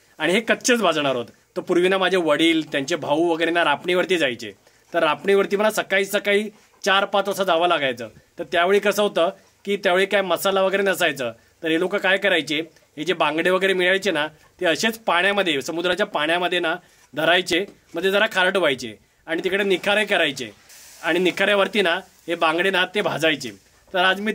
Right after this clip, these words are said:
तसंच test करणार आहे आणि तुम्हाला सांगतो की हे निखाऱ्यावरती हे जे बांगडे आहेत ते भाजू आणि ते कसे लागतात ते बघूया आपण आता.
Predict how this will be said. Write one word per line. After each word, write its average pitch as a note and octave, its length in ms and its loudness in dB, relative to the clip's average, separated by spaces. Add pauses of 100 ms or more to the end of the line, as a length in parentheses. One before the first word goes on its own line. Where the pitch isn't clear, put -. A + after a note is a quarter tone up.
(100)
तसंच A3+ 320 0
test F#3 280 -2
करणार D#3+ 260 0
आहे G3 120 -2 (280)
आणि E3+ 220 -2
तुम्हाला G3+ 220 2
सांगतो E3 420 -2 (360)
की F3+ 80 0
हे F#3+ 60 2
निखाऱ्यावरती F#3 720 0 (420)
हे E3 80 -2
जे G3+ 120 0
बांगडे F3+ 340 0
आहेत D3+ 180 0 (260)
ते F3 60 -12
भाजू D3 420 -8
आणि E3 280 -4
ते A#3 40 -8
कसे G#3+ 340 -2
लागतात D3 320 -2 (340)
ते G3+ 60 2
बघूया F3+ 360 4
आपण C#3 260 0
आता. C3+ 160 -2